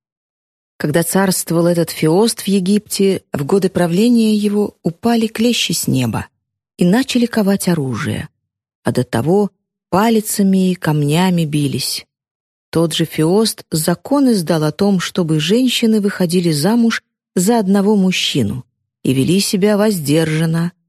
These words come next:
а кто впадет в прелюбодеяние, тех казнить повелевал. Поэтому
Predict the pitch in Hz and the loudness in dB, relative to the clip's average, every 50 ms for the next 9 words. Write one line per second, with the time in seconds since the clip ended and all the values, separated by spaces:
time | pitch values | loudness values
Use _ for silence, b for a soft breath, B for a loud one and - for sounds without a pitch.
0 | _ _ _ _ _ _ _ - 156 - - - 202 196 - - _ - 170 160 | _ _ _ _ _ _ _ -8 -8 -8 -2 -2 -2 -2 -2 -6 _ -2 -2 0
1 | 156 180 180 - - - - - 180 175 160 160 147 151 127 - 131 135 147 196 | 0 -2 -2 -2 -6 -14 -6 -2 -2 0 0 0 -2 -2 -2 0 0 0 2 2
2 | 247 262 226 160 131 123 127 - _ _ _ _ _ _ _ _ - 160 165 156 | 2 2 2 0 0 -4 -8 -10 _ _ _ _ _ _ _ _ -2 0 0 0
3 | - _ - 165 160 156 156 165 180 214 240 226 - - - - - 123 120 120 | -2 _ -2 0 0 0 0 2 2 4 2 2 0 -4 -8 -6 -6 -4 -2 -2
4 | 117 120 117 120 120 117 - _ _ _ _ _ _ _ _ _ _ _ _ _ | -2 -2 -2 -2 -4 -6 -10 _ _ _ _ _ _ _ _ _ _ _ _ _
5 | _ - - 135 180 214 220 - 196 175 170 170 - | _ -2 0 2 2 0 0 0 0 0 0 0 -2